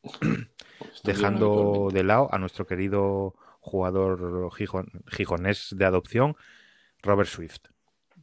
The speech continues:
Speaker 1: ¿Eh? Un saludo para Robert, si nos está escuchando.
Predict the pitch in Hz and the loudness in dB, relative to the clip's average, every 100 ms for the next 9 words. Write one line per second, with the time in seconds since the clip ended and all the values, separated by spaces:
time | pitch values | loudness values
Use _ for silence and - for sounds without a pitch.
0 | _ 92 151 95 87 90 92 85 82 101 | _ -6 -4 -6 -4 -2 0 0 0 4
1 | 117 131 - - 92 80 87 - - - | 4 4 -2 -12 -10 -10 -10 -14 -8 4
2 | 127 170 202 | 6 6 4